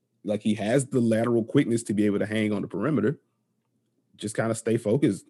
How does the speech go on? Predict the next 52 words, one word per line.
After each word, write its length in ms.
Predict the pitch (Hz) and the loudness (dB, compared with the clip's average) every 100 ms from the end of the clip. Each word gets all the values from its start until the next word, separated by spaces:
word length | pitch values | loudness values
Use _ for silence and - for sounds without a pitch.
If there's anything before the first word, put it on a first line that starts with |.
| _ | _
Um, 360 | 95 95 95 85 _ | -10 -8 -8 -10 _
I've 320 | - 104 113 - - 101 | -6 0 0 -2 -12 -6
been 140 | 113 | -2
a 20 | 117 | 0
little 160 | 117 | 2
bit 140 | 107 85 | 2 0
worried 320 | 107 113 110 | 2 4 2
about 260 | 104 104 | 0 -2
him 240 | 107 110 104 | -2 -2 0
in 80 | 104 | 0
terms 240 | 120 107 | -2 -2
of 160 | 104 - | -4 -6
navigating, 580 | 110 113 113 110 110 101 | -2 0 0 0 0 0
like, 180 | 101 - | -4 -4
off-ball 540 | 98 110 107 117 127 | -6 -2 2 4 4
actions. 520 | 123 139 139 165 - _ _ _ _ _ _ - | 2 -2 -4 -6 -10 _ _ _ _ _ _ -4
If 220 | 110 110 | -4 -2
a 80 | 110 | -2
big 280 | 107 107 104 | 2 2 0
is 80 | |
involved 340 | 107 104 107 104 | -2 -2 0 0
in, 60 | |
like, 180 | 104 104 | 0 -2
a 40 | 92 | -4
handoff 520 | 98 101 101 101 - | -4 -2 -2 -2 -2
or 80 | 98 | -6
just 200 | 85 - | -6 -8
some 120 | 98 | -6
kind 180 | 101 92 | -4 -6
of 80 | |
pin 200 | - 104 | -6 -6
down, 240 | 92 95 92 | -4 -6 -4
he 80 | 98 | -6
has 80 | - | -6
to 80 | |
navigate 480 | 95 95 87 95 87 | -8 -8 -6 -6 -4
that, 300 | 98 107 - _ | 2 0 0 _
especially 320 | - 110 104 | -2 -2 0
when 140 | 101 104 | -4 0
Phoenix 280 | 113 95 101 | 0 0 -4
wants 160 | 98 | -10
to 80 | - | -10
switch. 380 | - 147 131 - _ _ _ _ _ | -2 0 0 -2 _ _ _ _ _
But 400 | 113 113 110 107 _ _ _ _ _ | -4 2 4 2 _ _ _ _ _
if 120 | 113 | -4
he 100 | 123 | 0
can 100 | 139 | 0
stay 240 | 117 - 123 | 0 2 2
solid 680 | - - 104 110 123 147 | 0 -4 -4 -2 4 4
off 260 | - 113 - | 4 -4 -2
the 60 | 107 | -4
ball 460 | 95 104 - - | 0 2 0 -2